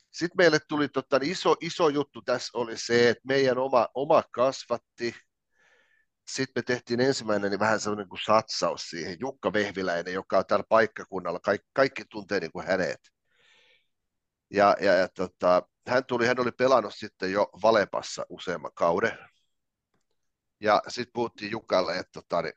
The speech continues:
koitettiin saada Jukkaa takaisin. Haettiin sillä vähän niin uskottavuutta siihen, siihen toimintaan. Ja, ja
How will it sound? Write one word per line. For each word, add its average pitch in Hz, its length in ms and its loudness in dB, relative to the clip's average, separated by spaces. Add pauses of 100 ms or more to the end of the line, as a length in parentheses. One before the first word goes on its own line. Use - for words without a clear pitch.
koitettiin 104 420 -6
saada 98 280 -2
Jukkaa 98 340 -2
takaisin. - 420 -4
Haettiin 110 280 -2
sillä 104 180 -2
vähän 104 120 -2
niin 95 140 -8
uskottavuutta 78 640 -12
siihen, 80 240 -10 (920)
siihen 85 280 -8
toimintaan. 87 720 -2
Ja, 52 160 -4 (1200)
ja 95 240 6